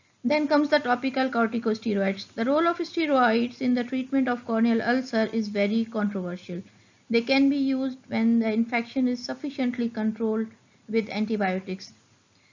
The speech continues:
They reduce the fibrosis process and so reduce the scarring in the cornea. Uh, but steroids are absolutely contraindicated when there is a fungal infection or even suspicious fungal infection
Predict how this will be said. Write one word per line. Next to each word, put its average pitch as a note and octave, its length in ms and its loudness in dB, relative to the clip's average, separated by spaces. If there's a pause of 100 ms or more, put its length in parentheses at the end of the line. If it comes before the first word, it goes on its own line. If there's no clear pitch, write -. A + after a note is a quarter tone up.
They B3 120 -2
reduce C4 360 -2
the B3+ 140 -2
fibrosis B3 840 -2
process B3+ 440 -4
and A3 280 -2
so A3+ 160 -2
reduce A3+ 400 -2
the C#4+ 280 -4
scarring G#3 520 0
in G3 120 -2
the F#3 80 -2
cornea. F#3+ 520 -2 (1160)
Uh, G#3+ 280 -4
but C#4 180 -2
steroids D4 680 -2 (100)
are A#3+ 360 4
absolutely C#4 960 -4
contraindicated A#3 1160 -2 (140)
when A#3 340 2
there A3+ 260 0
is G#3+ 260 -6
a A3 100 -6
fungal A#3+ 400 -2
infection C4+ 640 -2
or C4 300 -2
even A#3+ 480 -2
suspicious C4 720 -8
fungal G3+ 320 -4
infection G3 640 -8